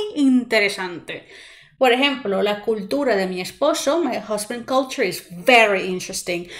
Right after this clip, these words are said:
La cultura de mi esposo es muy interesante. Ok. Liberal se escribe igual.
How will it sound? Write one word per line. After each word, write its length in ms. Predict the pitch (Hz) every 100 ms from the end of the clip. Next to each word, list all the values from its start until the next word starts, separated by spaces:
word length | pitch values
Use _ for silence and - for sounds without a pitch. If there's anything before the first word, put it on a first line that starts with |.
| - -
La 220 | 214 208
cultura 680 | 240 226 196 220 294 247 208
de 120 | 196
mi 100 | 190
esposo 500 | - - 262 320 254
es 380 | 185 - - 220
muy 760 | 208 202 226 285 277 220 -
interesante. 1200 | 190 185 180 185 175 175 170 175 - 160 - _ _ _ _ _ _ _ _ _ - -
Ok. 200 | 202 190 208 226 294 - - - _ _ _ _
Liberal 840 | 220 226 220 208 208 214 233 339 - - _ _
se 200 | - -
escribe 520 | 220 - 240 240 247 202
igual. 640 | 185 185 202 208 269